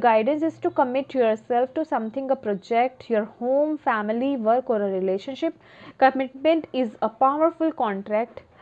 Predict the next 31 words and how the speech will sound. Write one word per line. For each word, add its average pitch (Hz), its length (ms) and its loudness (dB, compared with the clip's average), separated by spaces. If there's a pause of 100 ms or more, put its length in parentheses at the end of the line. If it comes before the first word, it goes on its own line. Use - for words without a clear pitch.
(140)
that 233 280 2
will 220 120 -4 (120)
focus 285 380 2
your 262 140 2 (120)
energy 214 440 -4
to - 160 -10
enable 202 560 -2
your 247 100 2 (120)
intent 220 420 -4
to 247 100 -4 (120)
flourish। 180 500 -2
Make 277 240 0
a 294 100 -8
commitment। 196 560 -6 (920)
कुछ 254 200 -6
लोगों 262 240 2
के 262 200 -4
लिए 247 260 -2
मैरिज 233 520 -2
उनकी, 262 420 -2
अ, - 60 -14 (2750)
कुछ 254 200 -6
ना 254 100 -2
कुछ 262 240 -2
मैरिज 226 420 0
को 285 120 0
लेकर 247 320 2
के 254 180 0
है 247 180 -2
यहाँ 233 360 -4
पर, 226 220 -6